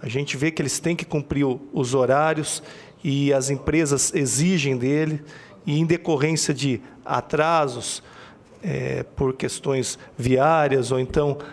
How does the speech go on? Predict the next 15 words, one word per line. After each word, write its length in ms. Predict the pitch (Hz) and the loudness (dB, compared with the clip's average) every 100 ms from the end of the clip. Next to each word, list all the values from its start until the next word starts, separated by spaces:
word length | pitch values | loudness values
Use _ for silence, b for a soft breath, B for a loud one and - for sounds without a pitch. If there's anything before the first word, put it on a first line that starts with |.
| B | B
até 340 | 127 - 156 | -4 0 2
por, 380 | 156 143 135 110 B B B - | 2 0 0 0 B B B -4
por 120 | 135 | -2
questões 440 | 131 131 - 143 123 | 0 -2 0 0 2
de 160 | 127 | 0
ent-, 380 | 113 131 123 - | 0 0 -2 -2
entrar 460 | 143 123 143 156 139 | -2 2 4 4 2
e 40 | |
sair 320 | 127 139 135 | 0 0 0
do 180 | 131 131 | 0 2
ônibus, 720 | 135 160 165 135 123 - - B B B B | 4 4 2 0 -2 -6 -8 B B B B
eles 440 | 151 170 180 - | 2 4 4 2
ficam 420 | - 180 180 180 180 | 0 -2 0 0 2
muito 220 | 175 196 | 2 2
fragilizados. 800 | - 175 170 165 131 120 113 - | 2 2 4 4 4 2 0 -4